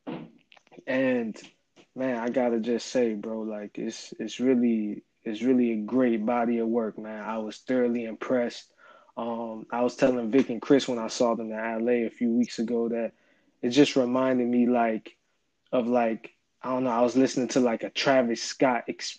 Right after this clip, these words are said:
like, level, like, experience, like, sound-wise, but then, like, like, storytelling of, like, a Kendrick Lamar,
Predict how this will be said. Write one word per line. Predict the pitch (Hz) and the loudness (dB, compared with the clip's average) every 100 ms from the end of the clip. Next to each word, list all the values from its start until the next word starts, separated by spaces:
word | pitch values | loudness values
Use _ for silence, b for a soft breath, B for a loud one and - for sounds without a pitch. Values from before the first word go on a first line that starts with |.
| - | -2
like, | 135 117 127 | -2 0 0
level, | 127 139 117 127 120 117 _ B B B - | 2 2 4 2 0 -2 _ B B B -8
like, | 120 113 107 - | -4 -4 -4 -6
experience, | 120 - - 151 143 131 120 113 | -6 -4 6 10 10 8 2 0
like, | 123 107 | -4 -2
sound-wise, | - 147 139 131 120 120 113 110 110 - | 2 4 4 2 0 -2 -4 -8 -10 -10
but | 117 | -8
then, | 139 131 120 | -2 -2 0
like, | 117 110 _ _ _ _ - | -4 -6 _ _ _ _ -12
like, | 117 107 | -10 -6
storytelling | - - 151 143 131 - 135 127 127 | 0 8 10 10 8 4 0 0 -2
of, | 120 | -2
like, | 117 110 | -4 -6
a | 104 | -8
Kendrick | - 151 135 123 120 | -4 -2 0 -2 -4
Lamar, | 117 123 131 117 101 | -4 -2 -2 -4 -8